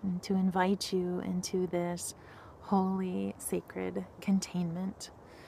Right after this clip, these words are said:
of community and support and resourcing and celebrating and revealing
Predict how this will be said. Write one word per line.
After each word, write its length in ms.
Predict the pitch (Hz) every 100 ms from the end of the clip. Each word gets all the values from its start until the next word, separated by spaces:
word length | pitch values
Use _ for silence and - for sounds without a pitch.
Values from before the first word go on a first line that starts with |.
| - -
of 480 | 190 175 175 175 -
community 880 | 247 233 220 190 - 185 185 185 - -
and 220 | 180 185
support 720 | - 196 - 202 190 175 - - - - 185
and 120 | 196
resourcing 880 | 208 214 - 185 - 175 170 170 170 -
and 240 | 190 190
celebrating 1600 | - - - 214 220 233 226 208 - 214 208 208 196 190 185 185 -
and 360 | 185 185 185
revealing 840 | 190 185 175 180 175 165 - 180